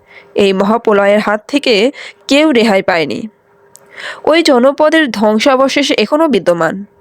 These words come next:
সেই ঘটনার বিবরণ দিয়ে আল্লাহ বলেন, "আপনি আপনার পরিবার নিয়ে শেষ রাত্রিতে চলে যান। আপনি তাদের জন্য ফিরে আসবেন না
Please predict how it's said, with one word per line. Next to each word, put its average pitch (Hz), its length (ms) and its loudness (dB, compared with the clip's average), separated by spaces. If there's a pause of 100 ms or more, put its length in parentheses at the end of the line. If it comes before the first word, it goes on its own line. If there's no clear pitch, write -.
(280)
সেই 202 280 0
ঘটনার 214 420 2
বিবরণ 220 460 2
দিয়ে 262 160 2
আল্লাহ 202 420 0
বলেন, 208 500 0 (440)
"আপনি 320 420 0
আপনার 254 420 0
পরিবার 262 680 2
নিয়ে 277 360 2 (240)
শেষ 294 380 0
রাত্রিতে 262 500 0
চলে 190 280 2
যান। 190 340 -4 (580)
আপনি 233 280 -2
তাদের 226 300 0
জন্য 240 240 0
ফিরে 233 360 0
আসবেন 214 360 -2
না 175 300 -4